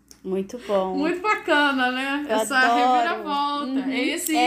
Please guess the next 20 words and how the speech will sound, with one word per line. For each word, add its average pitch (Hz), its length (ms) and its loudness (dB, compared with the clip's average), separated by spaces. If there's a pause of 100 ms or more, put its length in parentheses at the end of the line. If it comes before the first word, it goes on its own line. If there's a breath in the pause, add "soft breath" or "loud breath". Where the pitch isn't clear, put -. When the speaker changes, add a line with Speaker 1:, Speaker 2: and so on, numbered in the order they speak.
(100)
Speaker 2:
e 349 80 0
Speaker 1:
Essa, 302 100 -2
Speaker 2:
vir. 311 320 0
Speaker 1:
é 226 240 -2
essa 240 260 -8
troca, 240 640 -2
esse 190 600 -8 (160)
Speaker 2:
Isso 339 400 -4
me 339 160 0
pegou, 311 360 0
Speaker 1:
complemento. - 20 2 (240)
Speaker 2:
assim, 294 300 0 (500)
em 233 40 -6
contextos 240 960 -6
que 247 160 -8
tem 247 220 -4
vezes 262 220 -4
que 240 80 -14
você 254 280 -8
tá 262 240 -10